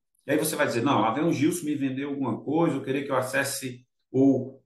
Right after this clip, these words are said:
é, é, contrate algum sistema." Não, gente. Esse controle você pode fazer.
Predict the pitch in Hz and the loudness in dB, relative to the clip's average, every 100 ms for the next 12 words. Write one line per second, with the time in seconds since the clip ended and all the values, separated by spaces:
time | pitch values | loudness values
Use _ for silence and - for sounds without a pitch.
0 | - 117 120 120 117 113 - 113 107 110 | -4 2 4 4 4 4 2 2 2 2
1 | 135 120 120 135 139 135 123 120 117 131 | -2 -4 2 4 4 2 -2 -4 -8 -6
2 | 127 151 156 139 104 87 - - - 180 | -4 2 4 4 0 -8 -14 -12 -6 -4
3 | - - 135 120 123 156 151 165 180 - | -4 -4 -4 -2 0 2 2 0 -4 -4
4 | 202 - 170 - - - - | -6 -4 -4 -4 -10 -14 -16